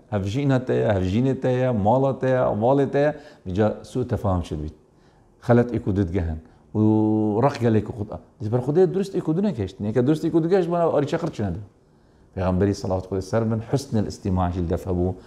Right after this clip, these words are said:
نبس حسن الكلام و، و آخفنا جوان و شيرين نه جهدانك جوان جل و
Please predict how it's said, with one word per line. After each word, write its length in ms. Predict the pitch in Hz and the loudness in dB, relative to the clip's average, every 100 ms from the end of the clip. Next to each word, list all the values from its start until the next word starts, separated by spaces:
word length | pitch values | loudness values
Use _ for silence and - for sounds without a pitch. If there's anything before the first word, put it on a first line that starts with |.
| - - | -20 -2
نبس 440 | 104 117 113 - - - - | 2 4 2 0 -14 -20 -20
حسن 540 | - 107 - 101 95 90 - - - - - | -6 -6 -2 0 0 -2 -8 -20 -20 -20 -2
الكلام 400 | 107 101 101 95 - | 2 4 2 0 -6
و، 60 | 95 | -4
و 300 | 95 101 - | 0 0 0
آخفنا 360 | 95 90 98 | -2 -2 -2
جوان 340 | 90 104 98 95 | 0 2 2 0
و 20 | |
شيرين 300 | 85 107 98 - - | -2 -2 -4 -4 -8
نه 200 | 101 104 - - - - | -2 -2 -4 -16 -20 -8
جهدانك 560 | 87 87 123 151 123 104 | -4 2 4 6 4 0
جوان 300 | 90 82 87 | -4 -2 -4
جل 180 | 80 80 85 87 - _ _ | -4 -6 -6 -10 -12 _ _
و 200 | 92 85 | -8 -6